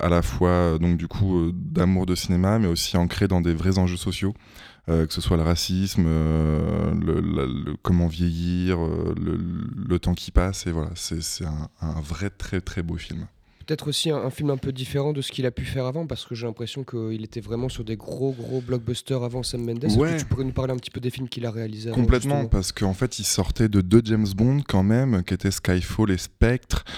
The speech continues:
Speaker 1: euh, puis de mille neuf cent dix-sept, qui était un truc complètement fou, un plan séquence, euh, durant la Première Guerre mondiale, qui suivait comme ça un soldat, euh, sur le front. Euh, techniquement, c'était, c'était malade. Et là, c'est vrai qu'il revient à quelque chose de plus intime, peut-être plus proche de ce qu'il avait fait juste avant, notamment Les Noces Rebelles,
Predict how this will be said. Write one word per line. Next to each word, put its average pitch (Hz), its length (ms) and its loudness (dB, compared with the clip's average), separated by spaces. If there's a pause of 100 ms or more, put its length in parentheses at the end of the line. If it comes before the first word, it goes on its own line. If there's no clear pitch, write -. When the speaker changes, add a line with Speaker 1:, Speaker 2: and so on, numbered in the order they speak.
(240)
Speaker 1:
euh, 85 360 4
puis - 300 0
de 98 140 4
mille 98 180 4
neuf 95 160 2
cent 98 160 2
dix-sept, 95 460 0
qui - 120 0
était - 180 -2
un 87 100 4
truc 92 260 0
complètement 95 520 2
fou, 117 340 0
un 98 80 2
plan 90 200 0
séquence, 104 600 0
euh, 85 200 0
durant 90 280 0
la 87 140 2
Première 92 340 2
Guerre 87 180 -2
mondiale, 90 440 2
qui - 160 -10
suivait 87 320 -2
comme 82 160 -2
ça 92 160 -4
un 87 100 0
soldat, 90 460 -2 (640)
euh, 82 240 4
sur - 280 2
le 90 100 6
front. 113 480 2
Euh, 80 60 2
techniquement, 95 640 2
c'était, 82 400 -2
c'était - 260 -4
malade. 87 380 2 (480)
Et 95 80 6
là, 110 140 8
c'est - 100 0
vrai 131 100 4
qu'il 127 140 2
revient 104 140 4
à 107 80 6
quelque 107 260 2
chose 123 220 2
de 113 80 4
plus 113 260 2
intime, 117 400 2
peut-être 101 260 0
plus - 160 -2
proche 117 300 2
de 110 80 -2
ce 98 100 -2
qu'il 101 200 -2
avait 98 160 4
fait 104 240 -2
juste 101 260 -4
avant, 101 380 2
notamment 98 500 2
Les 101 140 4
Noces 92 160 2
Rebelles, 95 380 0